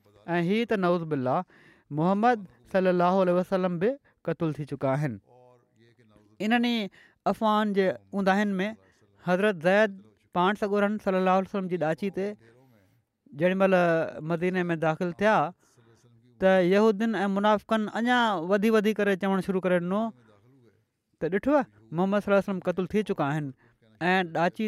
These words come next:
تي زيد اچن پيا ٿا." ۽ جڏهن حضرت زيد هي ٻڌائڻ شروع ڪيو ته عتبه به مارجي ويو، شيبه به مارجي ويو، ابو جهل به مارجي ويو،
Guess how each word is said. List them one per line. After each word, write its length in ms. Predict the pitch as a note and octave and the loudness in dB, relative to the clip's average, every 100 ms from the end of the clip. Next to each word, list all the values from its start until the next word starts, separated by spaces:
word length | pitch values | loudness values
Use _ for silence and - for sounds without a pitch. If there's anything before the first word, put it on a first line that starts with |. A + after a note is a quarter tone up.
| G#3 | -2
تي 80 | G#3+ F#3+ | 0 2
زيد 220 | F3 G3+ F3+ | 2 2 0
اچن 180 | E3 B2+ | -4 -6
پيا 100 | A#2 A#2+ | -6 -6
ٿا." ۽ 80 | A2 - _ _ _ _ G#2+ G#2 A#2 _ A2+ G#2 - F3+ | -8 -12 _ _ _ _ _ _ _ _ _ _ -6 -4
جڏهن 220 | F#3 G3 F#3 | -2 0 0
حضرت 240 | G3+ G3+ D#3+ | 0 0 2
زيد 260 | F#3+ G3+ E3+ | 2 4 2
هي 80 | A3 G3+ | 0 0
ٻڌائڻ 320 | G3 G3 F#3+ | 0 0 0
شروع 160 | G3 G3 | -2 0
ڪيو 160 | F#3+ F#3+ F#3 | 2 2 0
ته 140 | F3+ | -4
عتبه 240 | A3 G#3 G#3 | -2 0 0
به 100 | G3 | 0
مارجي 260 | F#3 E3+ F#3 | 0 0 -2
ويو، 160 | F3+ F3 D#3+ | 0 0 0
شيبه 260 | - G3+ G#3+ G3+ | -2 0 0 0
به 100 | F#3+ | 0
مارجي 280 | F#3 F3 F#3 | 0 0 -2
ويو، 160 | F3 F3 D#3 | 0 0 -2
ابو 160 | F3+ A3 | -2 0
جهل 180 | G#3+ G#3 F#3 | 2 0 -2
به 100 | F#3 | 0
مارجي 280 | F3+ E3+ F3 | 0 -2 -4
ويو، 180 | E3+ | -2